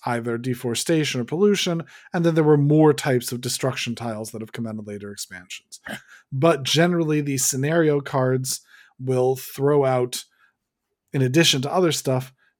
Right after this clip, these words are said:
destruction of something, whether, again, it's, like, oil spill or people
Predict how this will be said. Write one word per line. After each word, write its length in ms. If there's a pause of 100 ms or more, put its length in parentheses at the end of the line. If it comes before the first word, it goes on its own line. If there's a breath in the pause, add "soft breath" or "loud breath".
destruction 640
of 100
something, 600
whether, 240
again, 320
it's, 160
like, 180
oil 280
spill 600
or 140
people 600